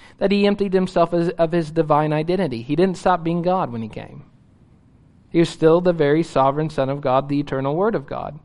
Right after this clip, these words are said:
I don't even think it means that he emptied himself of his divine attributes and power. We still see Jesus retaining authority over the wind and the waves,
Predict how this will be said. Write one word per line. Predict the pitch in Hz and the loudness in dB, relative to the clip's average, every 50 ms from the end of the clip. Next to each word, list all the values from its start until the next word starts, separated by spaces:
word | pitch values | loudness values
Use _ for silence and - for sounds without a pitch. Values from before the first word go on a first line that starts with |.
| _ _ _ _ _ _ _ _ _ _ _ _ _ _ | _ _ _ _ _ _ _ _ _ _ _ _ _ _
I | 185 247 294 | 0 0 0
don't | 339 339 | 0 -2
even | 294 247 220 220 | -4 -2 -4 -4
think | 214 - 226 226 202 | -2 -2 -4 -2 -2
it | 214 208 | -2 -2
means | 196 208 220 214 185 | -2 -2 -2 -2 -2
that | 202 196 | -4 -4
he | 180 196 208 208 208 202 - | -4 -6 -6 -6 -6 -8 -4
emptied | - 226 240 - 226 214 | -4 -4 -4 -4 -2 -2
himself | 214 214 202 - - 214 202 - 208 | -2 -2 -2 0 2 2 2 2 0
of | 196 185 | 0 0
his | 196 190 170 165 | -2 -2 0 -2
divine | 190 185 170 196 190 196 196 190 | -4 0 2 2 2 2 0 -2
attributes | 190 202 196 - 208 185 185 202 208 - - | -2 -2 -4 -4 -8 -6 -6 -6 -6 -4 -4
and | 220 208 202 | -4 -4 -2
power. | - 226 240 247 233 190 135 120 | 0 0 0 0 0 -2 -2 -2
We | 135 190 | -4 -4
still | 214 - - - 240 254 | -4 -4 2 2 4 4
see | 247 - - 233 208 | 4 0 -4 -4 -4
Jesus | 175 170 196 214 214 208 190 - - | -2 -2 -2 -2 -2 -2 -4 -2 -4
retaining | 196 185 - 214 208 208 196 185 | -4 -2 0 0 0 0 0 -2
authority | 175 - - 190 196 214 214 185 151 147 | -2 0 0 2 4 4 2 2 2 0
over | 156 165 165 180 | 0 0 0 0
the | 175 175 | 0 0
wind | 180 196 202 202 | 2 2 2 2
and | 202 190 180 | 2 2 2
the | 185 | 2
waves, | 196 233 240 220 165 143 139 135 | 2 2 2 2 0 -2 -4 -6